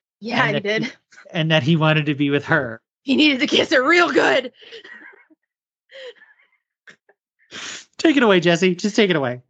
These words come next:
Speaker 1: Oh, they kiss real good. He kisses her real good. He's got, like,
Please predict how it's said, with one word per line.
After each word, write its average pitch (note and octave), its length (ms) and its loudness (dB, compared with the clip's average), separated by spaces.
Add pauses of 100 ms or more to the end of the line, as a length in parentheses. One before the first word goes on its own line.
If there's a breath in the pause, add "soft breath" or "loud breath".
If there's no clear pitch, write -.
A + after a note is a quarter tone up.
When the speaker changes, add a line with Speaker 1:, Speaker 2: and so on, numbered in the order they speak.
(140)
Speaker 1:
Oh, D4 260 0 (100)
they D4+ 120 -4
kiss D#4 300 -12
real B3+ 140 -12
good. C4 180 -6
He D4 160 -10
kisses C4+ 320 -12
her C4 100 -8
real B3 220 -6
good. B3 340 -4 (180)
He's B3+ 220 -10
got, A#3 300 0
like, A#3 380 -2